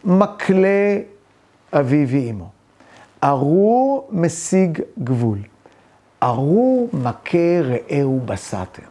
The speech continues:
יש אחד שהולך מכות עם החבר שלו, זה לא טוב, זה לא כיף. אבל יש מישהו שתוקע את הסכין מאחורי הגב.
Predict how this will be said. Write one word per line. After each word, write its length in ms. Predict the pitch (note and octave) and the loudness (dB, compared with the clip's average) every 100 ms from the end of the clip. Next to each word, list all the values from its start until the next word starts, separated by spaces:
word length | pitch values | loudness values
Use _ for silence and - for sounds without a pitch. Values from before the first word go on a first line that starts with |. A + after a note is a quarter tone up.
| _ _ - - - - - - | _ _ -20 -20 -20 -20 -20 -2
יש 200 | B3+ C4 | 0 0
אחד 280 | A#3 A#3+ A#3+ | 0 2 2
שהולך 280 | A#3 A#3+ B3 | 2 2 2
מכות 300 | A3+ A#3 A3 | 0 2 2
עם 100 | G3+ | 0
החבר 340 | D#3+ E3+ D#3+ | 0 0 0
שלו, 240 | C#3+ C#3+ C#3 - | -2 -6 -8 -4
זה 140 | F3 | 0
לא 140 | B3 A#3+ | 2 0
טוב, 180 | C3+ - _ _ _ | -4 -12 _ _ _
זה 100 | D#3+ | 0
לא 120 | F#3 - | 0 -2
כיף. 260 | - - - _ - _ - - - - | -8 -16 -20 _ -20 _ -20 -20 -20 -8
אבל 140 | - F3 | 0 2
יש 240 | A#3 - | 2 2
מישהו 460 | G3 B3 - E3+ F3 | 2 2 2 0 0
שתוקע 800 | - D3 - - - A3 A#3 A3+ | -2 -4 -6 -8 -4 0 2 2
את 140 | G3+ | 0
הסכין 880 | D3+ - D3+ - - A3+ A3 G#3 A3+ | -4 -6 -10 -10 -2 2 4 4 2
מאחורי 500 | D#3+ C3+ - C3+ C#3+ | 2 0 0 0 0
הגב. 260 | C3+ G#2+ | 0 -4